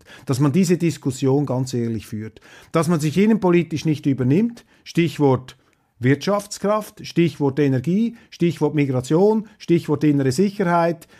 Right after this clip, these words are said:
ähm, Stichwort allgemeiner Zustand der Infrastruktur, Bildung, also dass man die Bestände, die Stärken, die man hat, die pflegt.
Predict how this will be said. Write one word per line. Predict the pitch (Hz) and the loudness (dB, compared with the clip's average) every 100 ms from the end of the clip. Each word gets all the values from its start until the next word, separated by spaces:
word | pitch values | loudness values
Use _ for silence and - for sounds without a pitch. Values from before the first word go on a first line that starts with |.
| - - | -14 -2
ähm, | 139 147 135 | 0 0 -2
Stichwort | - 170 175 151 147 143 | 0 0 2 2 2 0
allgemeiner | 147 156 147 139 135 131 | -2 0 0 -2 -2 -2
Zustand | 151 156 147 127 131 | 0 0 -2 -2 0
der | 139 | -2
Infrastruktur, | 185 180 - 170 165 165 165 | 0 -4 -4 -4 -2 0 0
Bildung, | 156 160 175 175 147 | 2 0 2 0 0
also | 123 | -4
dass | 135 127 | -4 -2
man | 127 | -4
die | 117 196 | -2 -2
Bestände, | 170 - 147 175 156 | -2 -2 0 0 -2
die | 131 170 | -4 -6
Stärken, | - 151 202 202 160 | -2 0 0 -2 -2
die | 151 | 0
man | 139 127 | 0 0
hat, | 165 208 - - - - | 0 -2 -8 -20 -16 -2
die | 170 | -2
pflegt. | 165 135 170 - | 0 -2 0 -2